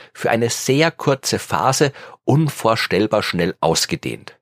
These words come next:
Warum löst das das Problem, das ich gerade beschrieben habe? Naja, wenn ein Raum gekrümmt, aber absurd groß ist, dann merkt man nichts von der Krümmung. Man kann das an der Erdoberfläche sehen, die ist definitiv gekrümmt. Die Erde ist eine Kugel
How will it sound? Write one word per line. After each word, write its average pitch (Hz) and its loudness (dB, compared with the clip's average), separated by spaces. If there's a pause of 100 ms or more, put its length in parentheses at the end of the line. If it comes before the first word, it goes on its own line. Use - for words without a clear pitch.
(120)
Warum 104 0
löst 85 0
das 120 2
das - -2
Problem, 127 -2
das - 0
ich - -10
gerade - -2
beschrieben 143 -2
habe? 139 0 (420)
Naja, 147 4 (160)
wenn 123 0
ein 95 0
Raum 90 2
gekrümmt, - -2
aber 95 0
absurd - 0
groß 160 0
ist, - -2 (280)
dann 107 -2
merkt - -2
man 110 2
nichts - -6
von 98 -2
der 82 0
Krümmung. 78 -4 (260)
Man 78 -12
kann 113 -2
das 120 0
an 110 0
der 123 2
Erdoberfläche 104 0
sehen, 69 -4
die 127 -4
ist - -4 (260)
definitiv 98 0
gekrümmt. 120 -2 (140)
Die 73 -4
Erde 82 2
ist 76 0
eine 78 -4
Kugel 123 2